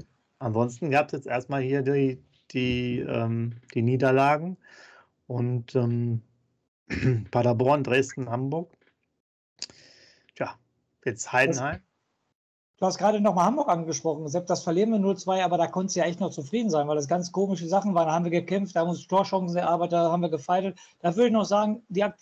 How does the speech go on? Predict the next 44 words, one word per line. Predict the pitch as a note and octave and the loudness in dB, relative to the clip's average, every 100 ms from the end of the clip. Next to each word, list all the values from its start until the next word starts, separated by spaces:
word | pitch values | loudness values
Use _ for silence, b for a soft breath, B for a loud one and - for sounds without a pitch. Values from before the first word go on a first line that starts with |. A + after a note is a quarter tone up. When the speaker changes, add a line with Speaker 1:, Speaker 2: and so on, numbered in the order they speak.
| _ | _
Speaker 2:
die | F3+ G3 | -4 2
Niederlage | A3 G#3+ G3+ G3+ | 4 6 4 2
im | F#3 | 2
Nachhinein | G3 G3 G3+ F#3 | 0 0 -2 -2
akzeptiere | F3+ F3 - A3+ | -6 -10 -4 -4
ich | G#3+ | 0
noch. | A3 A3 B B B | 0 0 B B B
Macht | G#3+ G3 G3 | -4 -4 -2
der | E3+ | 0
Weiser | F#3 A3+ A3+ | 2 2 2
die | G3 | 0
Scheiße | - G3 G3 G3 | 0 0 -2 -4
nicht | F#3 | -6
und | F#3 | -6
so | F3+ | -2
weiter | F3 F3+ F3+ | 0 0 -4
und | |
so | E3+ | -6
fort | E3+ F#3 - - | -4 -4 -6 -8
oder | E3 E3 | -4 -4
wird | E3 F3+ | -4 -2
der | D#3+ | -4
Elfmeter | D3+ G3+ G3+ | -2 -4 -4
gegeben, | F3 F3 F#3 | -6 -2 -2
Speaker 1:
Ja. | - B _ | -2 B _
Speaker 2:
kann | F#3 F#3+ | -2 -2
das | F#3 | -2
Spiel, | - G#3 | -2 -2
da | F#3+ | 2
mache | G#3 A#3+ | 4 4
ich | |
der | A3 | 4
Mannschaft | A3+ A3+ G#3+ | 2 2 2
aber | A3 G#3+ | 4 4
absolut | A#3 - A#3 | 2 0 -2
keinen | F#3+ G3+ | 0 0
Vorwurf. | G3+ A#3 F3 E3 | 4 4 4 -2
Das | G3 G#3+ | -2 0
war | A3 | 0
eine | G#3 | 0
unglückliche | B3 B3 A#3 G#3 | -2 -4 -4 -2
null | A3 A3+ | 2 2
zwei | - F#3+ | 2 -4
Niederlage. | F3 B2+ C3 - | -4 -8 -10 -14